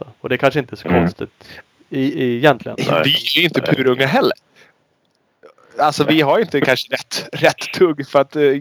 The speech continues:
Speaker 3: kidsen, hade Fred Flair hade säkert lyckats bättre med vissa av dem än, än vad vi.
Speaker 2: <laughs>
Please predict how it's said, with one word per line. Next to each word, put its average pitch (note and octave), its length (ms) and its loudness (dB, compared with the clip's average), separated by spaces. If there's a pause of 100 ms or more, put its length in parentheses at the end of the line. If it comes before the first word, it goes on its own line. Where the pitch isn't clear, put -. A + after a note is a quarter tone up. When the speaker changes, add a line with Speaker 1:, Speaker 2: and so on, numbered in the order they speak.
(240)
Speaker 3:
kidsen, C3+ 540 0
hade D#3+ 300 4
Fred D#3 260 2
Flair A3 200 4
hade C3 220 2
säkert B2 240 -6
lyckats B2 280 -2
bättre B2+ 400 2
med A#2+ 140 -4
vissa - 260 0
av D#3 240 2
dem B2 180 2 (100)
än, C#3 200 2
än D3 180 2
vad C3 120 4
vi. A#2+ 60 -6 (140)
Speaker 2:
<laughs> C#3+ 100 4